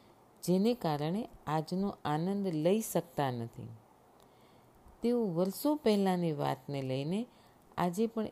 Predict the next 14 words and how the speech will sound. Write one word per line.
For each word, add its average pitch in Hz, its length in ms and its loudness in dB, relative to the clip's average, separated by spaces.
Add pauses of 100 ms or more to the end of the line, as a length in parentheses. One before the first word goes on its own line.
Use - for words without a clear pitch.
એટલા 233 380 0
જ 247 120 -6 (160)
દુઃખી 135 300 -4
હોય 117 260 -6
છે. - 220 -16 (3750)
મિત્રો, 165 360 -4 (760)
આ 202 120 0
સાથે 156 560 -2
આજનો 139 300 -2
એપિસોડ 156 540 -2 (160)
અહીં 135 280 -2
પૂરો 214 280 0
થાય 120 300 -4
છે. - 220 -14